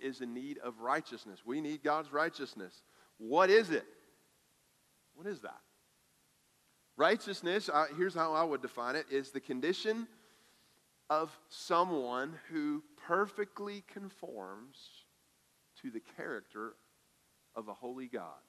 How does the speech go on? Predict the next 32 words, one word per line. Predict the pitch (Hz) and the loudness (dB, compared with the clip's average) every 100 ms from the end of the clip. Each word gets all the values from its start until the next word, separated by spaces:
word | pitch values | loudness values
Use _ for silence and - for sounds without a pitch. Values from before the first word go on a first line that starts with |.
| _ _ _ _ | _ _ _ _
Righteousness | 120 165 175 185 202 202 - | 0 0 -2 -8 -4 -6 -4
is | 143 | -6
the | 123 | -6
character | 117 - 143 170 170 180 185 - - _ | -10 -4 -2 -2 -4 -4 -4 -10 -20 _
of | 139 143 | -6 -6
a | |
person | 156 151 120 - 117 120 | -4 -4 -4 -6 -12 -10
that, | 110 - | -12 -12
that | 117 - | -14 -8
perfectly | 135 156 180 185 | -6 -4 -6 -6
conforms | 185 180 - 120 104 120 - - _ _ _ _ _ _ _ - | -8 -12 -12 -8 -6 -8 -14 -20 _ _ _ _ _ _ _ -10
to | 117 117 123 _ _ _ _ _ _ _ _ _ _ _ _ 113 | -8 -8 -12 _ _ _ _ _ _ _ _ _ _ _ _ -6
God's | 110 127 156 - - - _ _ _ _ _ _ | -2 -2 -4 -8 -20 -20 _ _ _ _ _ _
perfect | 113 127 151 156 | -4 -4 -4 -12
will | 110 113 110 113 - | -6 -4 -4 -6 -10
and | 104 104 107 104 - | -14 -16 -16 -20 -16
character. | 104 95 _ _ _ _ - | -14 -14 _ _ _ _ -6
Here's | 151 330 - - _ | -4 -4 -10 -20 _
what | 123 135 - _ _ _ _ | -6 -6 -10 _ _ _ _
is | 113 110 | -18 -16
important | 113 139 123 | -6 -6 -4
to | 113 | -8
understand | 113 - 139 | -10 -10 -8
about | 113 87 - | -8 -10 -14
that, | 78 _ _ - | -20 _ _ -18
that | 113 - | -16 -14
you | 160 - | -16 -12
can't | 143 - | -12 -8
be | 143 | -8
right | 147 139 190 - | -4 -2 -2 -2
with | 120 117 | -8 -6
God | 98 85 82 | -8 -8 -12